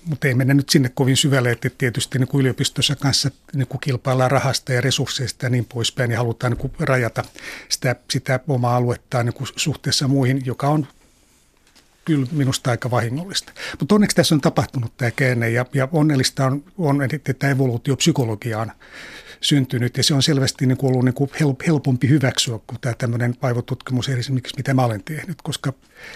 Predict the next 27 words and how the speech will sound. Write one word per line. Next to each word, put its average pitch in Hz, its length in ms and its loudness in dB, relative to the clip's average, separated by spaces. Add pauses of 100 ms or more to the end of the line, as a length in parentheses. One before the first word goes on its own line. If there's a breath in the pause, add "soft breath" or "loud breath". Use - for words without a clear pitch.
(140 loud breath)
evoluutioteoria 143 920 2
on 131 80 0
kai 139 140 2
sellainen, 131 300 2
minkä 127 180 0
kaikki 120 340 -2
hyväksee, 120 460 -4
et, 113 160 -6
et - 200 -10
hyväksyy, 123 440 -2
ja 120 100 -2 (220)
Darwinia 127 400 2
kaikki 123 360 0
arvostaa, 113 500 -2
ja, 127 140 2 (580 loud breath)
ja 127 180 0
se 131 160 0
näkökulma 127 520 0
on 127 180 2
avannut 131 320 2
sosiologiaa 123 640 0
myös 127 180 4
sitten - 200 -4
tänne, 123 240 0
tota, 123 320 -4 (100)
aivotutkimukseen 127 800 -2
suuntaan. 123 580 -6